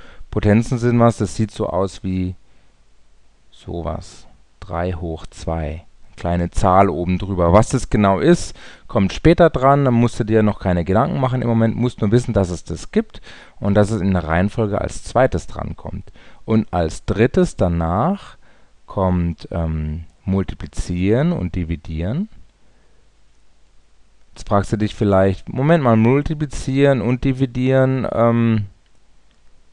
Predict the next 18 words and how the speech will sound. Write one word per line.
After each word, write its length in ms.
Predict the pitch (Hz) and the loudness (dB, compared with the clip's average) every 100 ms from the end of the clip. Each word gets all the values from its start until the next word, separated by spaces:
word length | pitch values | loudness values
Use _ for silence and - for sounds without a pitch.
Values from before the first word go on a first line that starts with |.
| _ _ - - - - | _ _ -20 -20 -20 -12
das 260 | - 107 | -6 -4
ist 180 | 120 - | 0 2
aber 200 | 120 113 | 6 8
dann, 340 | 107 107 107 110 | 8 8 8 8
ähm, 580 | 104 104 104 101 101 | 10 10 8 6 4
nicht 200 | 107 107 | 2 2
klar, 300 | - 113 113 | 0 4 6
was 160 | 113 110 | 6 4
da 120 | 110 | 0
zuerst 400 | - - 110 - | -4 0 2 2
kommt." 200 | - 101 | 0 -2
Und 160 | 101 107 | -2 -2
die 320 | 117 123 120 - - - - | -2 -2 -4 -8 -20 -16 0
liegen 300 | 123 131 127 | 2 4 4
tatsächlich 540 | 117 127 131 147 135 | 4 4 2 2 0
auf 160 | 104 - | 0 0
der 120 | 113 | -2
gleichen 840 | 101 95 98 - 107 104 98 95 | 2 2 2 0 0 0 0 -2